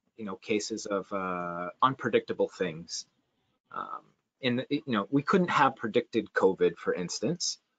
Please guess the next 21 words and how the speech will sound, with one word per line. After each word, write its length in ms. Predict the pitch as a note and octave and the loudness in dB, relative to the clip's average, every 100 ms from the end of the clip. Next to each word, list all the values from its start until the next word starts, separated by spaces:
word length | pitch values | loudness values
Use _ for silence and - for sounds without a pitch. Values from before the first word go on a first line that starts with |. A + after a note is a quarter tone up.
| _ _ _ _ | _ _ _ _
but 200 | A#2 A#2 | 2 4
we 200 | B2 B2 | 4 2
can 300 | B2 C3+ C3 | 4 2 0
forecast 640 | B2+ A#2 A2 - G#2+ G2+ - | 2 4 4 4 0 2 2
out 220 | G2+ G2 | 2 2
some 200 | - G2 | 0 -2
other 180 | F#2 F2+ | -2 -4
things. 560 | - F2 D#2+ F#2+ - - _ _ _ _ _ | -4 -6 -6 -8 -12 -12 _ _ _ _ _
Um, 240 | G2+ G2 F#2 | -2 0 2
do 100 | A#2 | 4
you 80 | C3 | 6
see 200 | - C#3+ | 4 4
anything 320 | C#3 C#3+ C3 | 4 4 4
that's 160 | A2 | 4
just 260 | - A2+ - | 4 2 2
not 220 | A2 A2+ | 2 2
suitable 460 | - B2 A2 G#2+ F#2+ | 2 0 2 2 4
at 80 | F#2 | 4
all 280 | F#2 A#2 - | 2 0 -2
for 120 | A#2 | -2
forecasting? 720 | - A#2+ - C#3+ D3 G3+ G#3 | 4 4 4 -2 -4 -2 -4